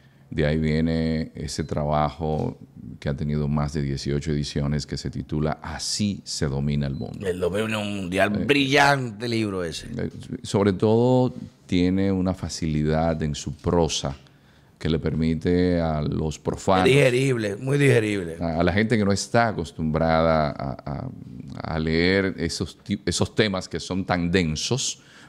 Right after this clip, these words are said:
Speaker 1: poder comprenderlos. Y luego de, de Así se domina el mundo, ha, ha publicado varios trabajos más,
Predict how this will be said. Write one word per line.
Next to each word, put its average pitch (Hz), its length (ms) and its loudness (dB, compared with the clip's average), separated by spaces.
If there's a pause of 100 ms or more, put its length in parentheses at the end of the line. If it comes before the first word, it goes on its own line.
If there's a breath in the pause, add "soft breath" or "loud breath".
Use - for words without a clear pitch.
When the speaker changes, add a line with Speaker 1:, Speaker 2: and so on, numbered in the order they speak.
(100)
Speaker 1:
poder 85 320 4
comprenderlos. 76 920 0 (400 loud breath)
Y 139 440 4 (340)
luego 147 560 6
de, 101 260 4
de 82 840 2 (460)
Así 87 220 -2
se 104 120 2
domina 85 840 2
el 78 180 -2
mundo, 85 600 2 (680 loud breath)
ha, 92 280 2 (320)
ha 82 260 -2
publicado 90 760 4
varios 90 500 2
trabajos 80 580 0
más, 82 640 0